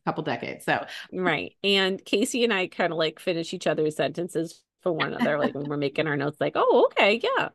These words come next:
Speaker 2: exactly." But we also realize that, yes, this is, like, such a broad topic. And as I was just talking about number six, I realized, wow, we talk about suffixing rules when we're talking about this too.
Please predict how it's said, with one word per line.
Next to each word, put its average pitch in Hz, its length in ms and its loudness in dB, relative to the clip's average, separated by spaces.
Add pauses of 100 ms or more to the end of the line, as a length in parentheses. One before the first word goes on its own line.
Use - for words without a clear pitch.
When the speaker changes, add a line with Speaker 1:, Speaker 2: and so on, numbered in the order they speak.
Speaker 2:
exactly." 277 680 -2 (340)
But 180 260 4
we 180 140 4
also 165 440 0
realize 151 560 -2
that, - 120 -10
yes, 131 260 -2
this 170 180 -4
is, 147 140 -4
like, 131 200 0
such - 240 -2
a 165 60 0
broad 147 260 0
topic. 139 600 -4
And 180 500 0
as 147 160 -2
I 143 120 0
was 151 160 -2
just - 420 -4
talking 156 300 -4
about 143 220 0
number 139 240 -2
six, - 300 -4
I 143 60 -2
realized, - 640 -6 (960)
wow, 190 320 -4 (180)
we 170 60 -10
talk - 280 -12
about 226 160 -8
suffixing 175 500 -8
rules - 280 -10
when 190 100 -10
we're 170 100 -4
talking - 300 -10
about - 260 -4
this - 200 -6
too. 190 460 -2